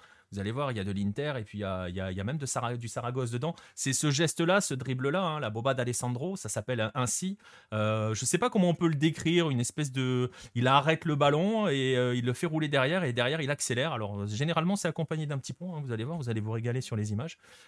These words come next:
Euh, mais ça reste aussi, c'est ça, hein, d'Alessandro. Euh, il y a du caractère,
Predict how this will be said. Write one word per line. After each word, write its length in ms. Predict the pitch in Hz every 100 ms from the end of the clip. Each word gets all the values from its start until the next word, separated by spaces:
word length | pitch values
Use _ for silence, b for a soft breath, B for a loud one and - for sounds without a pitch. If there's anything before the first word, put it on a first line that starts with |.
| b
Euh, 300 | 113 110 107
mais 140 | 107 147
ça 160 | -
reste 220 | 147 180 180
aussi, 260 | - 214
c'est 160 | - 170
ça, 160 | -
hein, 320 | 143 139 127 120
d'Alessandro. 600 | 135 139 139 135 180 202 b b -
Euh, 520 | 120 120 117 113 110 104 _ _ _ -
il 80 | 135
y 40 |
a 40 |
du 140 | 165 175
caractère, 600 | 175 160 - 185 240